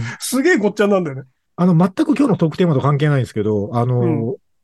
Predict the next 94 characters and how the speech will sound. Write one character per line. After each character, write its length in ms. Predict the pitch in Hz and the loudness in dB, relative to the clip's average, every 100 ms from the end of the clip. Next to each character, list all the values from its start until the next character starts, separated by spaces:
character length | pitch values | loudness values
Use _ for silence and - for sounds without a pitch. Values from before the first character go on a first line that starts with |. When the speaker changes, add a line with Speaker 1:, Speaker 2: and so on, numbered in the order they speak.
| _ _ _ - | _ _ _ -2
Speaker 2:
我 180 | 180 226 | 0 2
々 160 | 233 | 2
ラ 140 | 208 247 | 2 2
ジ 120 | 254 | 2
オ 120 | 180 | 0
で 60 | 123 | 0
喋 240 | 160 208 | -2 0
る 80 | 151 | -2
仕 120 | - | -2
事 240 | 117 - | -4 -2
を 60 | 117 | -4
し 60 | - | -4
て 120 | 127 | -2
る 120 | 113 | -2
と 100 | 113 | -2
で 80 | 98 | -4
す 160 | - 101 | -4 -4
ね、 240 | 95 92 - - - | -2 -4 -8 -20 -6
Speaker 1:
は 100 | 196 | -4
い 20 | |
は 140 | 147 135 | -4 -2
い。 20 | |
Speaker 2:
あ 40 | |
の、 260 | 123 117 120 - _ - | 0 0 -2 -6 _ -8
曲 220 | - - | -6 -4
紹 200 | - 302 | 0 0
介 160 | - 151 | 2 0
を 60 | |
す 100 | - | 0
る 80 | 123 | -4
っ 20 | |
て 100 | - | -4
い 20 | |
う 20 | 117 | -4
仕 100 | 117 | -4
事 180 | 120 | -2
あ 40 | 113 | -4
っ 40 | |
た 80 | - | -6
り 60 | 95 | -8
す 100 | 104 | -4
る 60 | |
わ 80 | 101 | -6
け 80 | 87 | -6
で 60 | |
す 120 | 80 90 | -8 -10
よ。 100 | 80 _ - | -12 _ -4
Speaker 1:
あ 140 | 175 | -2
り 80 | 156 | -2
ま 80 | 139 | -6
す 120 | 196 | -4
ね。 100 | 220 | -2
は 280 | 135 147 123 | -2 -6 -8
い。 40 | - _ _ | -12 _ _
Speaker 2:
ま 140 | 165 156 | -2 0
あ、 20 | |
こ 100 | 175 | 2
の 60 | 190 | 2
番 120 | 165 | 4
組 120 | 175 | 4
で 60 | 190 | 2
も 60 | |
や 60 | 113 | 0
っ 20 | |
て 80 | - | -2
る 40 | 113 | -6
ん 20 | |
で 40 | |
す 60 | - | -8
け 80 | 92 | -8
ど、 160 | 95 - - - - | -8 -8 -12 -12 -8
そ 100 | 120 | -4
の、 100 | 107 | -2
Speaker 1:
う 20 | |
ん、 20 | 98 | 0
そ 180 | 180 | -2
う 20 | 139 | -2
ね。 180 | 165 - 156 | -4 -4 -6
う 60 | |
ん。 40 | 147 | -4
Speaker 2:
で、 280 | - 139 - - 147 | -2 -4 -4 -14 -8
あ 100 | 135 | -2
の、 360 | 135 131 131 139 | 0 2 2 0
ラ 160 | 190 262 | 0 2
ジ 100 | 254 | 2
オ 40 | |
の 80 | 175 | 2
番 160 | 143 147 | 2 2
組 160 | 151 | 2
で 80 | 139 | 2
喋 540 | 139 143 151 147 147 143 | 2 0 2 2 2 2
る 360 | 123 113 107 | 0 0 -2
場 160 | 110 120 | -2 -2
合、 160 | 120 | 0